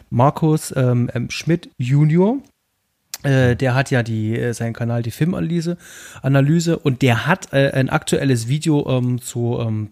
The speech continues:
Tenet gemacht und noch ein zweites Video, ähm, was sozusagen, äh, Tenet ausgelöst hat,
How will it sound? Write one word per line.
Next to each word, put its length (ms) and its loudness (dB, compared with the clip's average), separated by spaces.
Tenet 440 -2
gemacht 600 -2
und 240 2
noch 220 -2
ein 180 -2
zweites 540 0
Video, 440 0
ähm, 340 2
was 200 0
sozusagen, 480 0
äh, 140 -2
Tenet 320 -2
ausgelöst 580 -2
hat, 200 -2